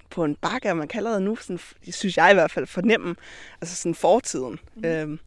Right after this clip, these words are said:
Speaker 1: og det synes jeg er enormt inspirerende.
Speaker 2: Hvorfor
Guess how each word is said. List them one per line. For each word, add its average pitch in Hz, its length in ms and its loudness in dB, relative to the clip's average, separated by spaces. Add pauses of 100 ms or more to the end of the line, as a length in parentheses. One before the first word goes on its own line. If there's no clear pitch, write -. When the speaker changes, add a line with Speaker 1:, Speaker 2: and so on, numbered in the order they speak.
(420)
Speaker 1:
og 185 80 -4
det 220 80 -2
synes 226 120 -2
jeg 180 260 4
er 147 160 -2
enormt 170 360 -2
inspirerende. 160 580 -4 (140)
Speaker 2:
Hvorfor 262 440 0